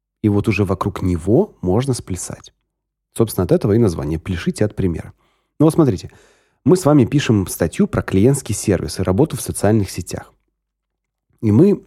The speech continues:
придумали тезис. Главный критерий качества работы в соцсетях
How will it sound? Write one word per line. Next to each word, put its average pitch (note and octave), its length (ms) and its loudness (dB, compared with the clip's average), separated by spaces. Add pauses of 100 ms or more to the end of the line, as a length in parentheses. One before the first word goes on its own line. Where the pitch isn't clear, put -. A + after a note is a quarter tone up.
(140)
придумали B2 420 2
тезис. E2 460 -4 (580)
Главный G#2+ 380 2
критерий G2 420 0
качества - 440 -2
работы F#2 320 0
в - 60 -6
соцсетях - 680 -2